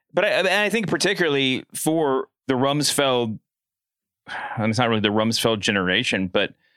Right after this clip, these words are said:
the degree to which all of the players in the, in the George W. Bush White House were sort of like characters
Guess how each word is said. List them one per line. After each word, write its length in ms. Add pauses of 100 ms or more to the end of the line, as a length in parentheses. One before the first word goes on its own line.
(260)
the 80
degree 380
to 100
which 320
all 300
of 100
the 100
players 600
in 80
the, 420
in 220
the 400 (880)
George 420 (160)
W. 400
Bush 320
White 260
House 360
were 80
sort 160
of 80
like 160
characters 800